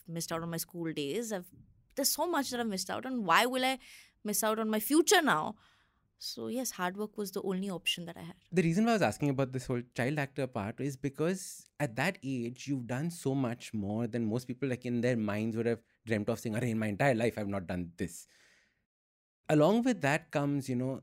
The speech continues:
Speaker 2: an exposure to the world, right? At such a young age. Along with that comes people knowing you, knowing your face, coming up, talking to you, all sorts of things. How do you deal with that as a child? Do you have your protective system around you?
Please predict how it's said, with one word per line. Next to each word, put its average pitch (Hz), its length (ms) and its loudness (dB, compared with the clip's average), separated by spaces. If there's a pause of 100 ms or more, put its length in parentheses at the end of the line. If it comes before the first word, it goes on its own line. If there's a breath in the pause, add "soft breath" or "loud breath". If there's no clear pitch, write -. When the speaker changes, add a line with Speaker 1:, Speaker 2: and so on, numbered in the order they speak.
(120)
Speaker 2:
an 123 120 0
exposure 117 480 0
to 120 100 0
the 104 120 4
world, 80 300 -2 (720)
right? 143 200 0
At - 160 -8
such 131 280 -6
a 151 80 4
young 107 260 2
age. 85 200 -2
Along 135 300 0
with 160 100 0
that 139 260 -2
comes 135 260 -2
people 139 300 0
knowing 113 420 4
you, 107 300 2
knowing 113 320 2
your 113 160 4
face, 104 480 -4
coming 110 360 -2
up, 107 180 -6
talking 110 340 -2
to 110 80 -4
you, 104 120 -2
all 127 140 2
sorts 120 300 -4
of 107 140 -6
things. 104 240 -14 (720 soft breath)
How 175 160 4
do 240 80 -2
you 311 80 6
deal 143 340 2
with 143 220 0
that 107 340 -4
as 107 160 -6
a 104 80 -2
child? 85 280 -6 (100)
Do 123 80 -2
you 135 100 2
have 139 220 0
your 151 80 2
protective 127 520 -4
system 127 380 -4
around 110 380 -2
you? 127 380 2